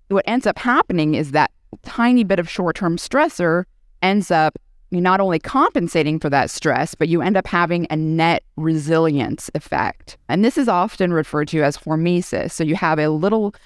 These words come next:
tiny bit of stress, and it activates all these stress response pathways. The reason we have these stress response genetic pathways is because life itself is stressful. Just normal living, normal breathing and oxygen and eating food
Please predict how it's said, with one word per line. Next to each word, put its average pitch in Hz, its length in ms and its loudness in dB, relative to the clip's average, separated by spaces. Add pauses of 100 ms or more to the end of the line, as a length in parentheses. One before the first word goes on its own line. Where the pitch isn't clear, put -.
(200)
tiny 262 320 2
bit 190 140 2
of 165 80 -2
stress, 151 500 0 (240)
and 160 80 -2
it 165 100 0
activates 180 560 0
all 196 140 4
these 185 200 2
stress 180 300 0
response 160 380 -2
pathways. 185 480 -2
The 156 100 2
reason 202 380 0
we 170 100 -2
have 262 360 0
these 165 180 -2
stress 170 320 -2
response 147 500 -2 (180)
genetic 170 360 0
pathways 160 640 -2 (240)
is 180 100 -8
because 156 580 0 (300)
life 185 340 0
itself 190 420 0
is 156 140 0
stressful. 135 500 -2
Just 160 260 -6
normal 185 480 0
living, 170 460 2
normal 180 260 2
breathing 175 460 0
and 156 100 0
oxygen 185 600 0
and 156 120 -2
eating 170 280 -2
food 185 500 0